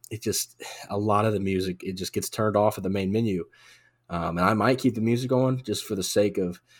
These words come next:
maybe someone will hear it and like it, and maybe I can put 'em onto something. But overall, um, I generally turn the orchestrations on and try to get those on more often, um, than the dedicated tracks that they have made for the game.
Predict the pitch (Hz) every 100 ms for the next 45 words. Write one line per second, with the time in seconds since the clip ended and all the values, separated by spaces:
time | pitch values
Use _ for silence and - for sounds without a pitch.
0 | _ - 95 92 95 - 104 104 92 92
1 | 101 101 98 92 107 123 - 92 90 92
2 | 95 95 92 95 92 101 95 101 110 104
3 | 113 107 104 90 85 - _ _ _ _
4 | 110 110 101 98 90 87 - - 92 87
5 | 80 82 - _ - 92 113 104 95 104
6 | 87 90 - - 101 98 - 90 92 90
7 | 90 - - 101 101 90 90 - - 92
8 | - 98 92 92 87 90 87 - - -
9 | 85 - - - - - 92 85 80 92
10 | 107 _ 95 87 85 80 80 - _ 87
11 | 87 85 80 - 92 90 92 82 - 90
12 | 78 - - - - - - 82 80 82
13 | 82 - - _ - 82 76 69 -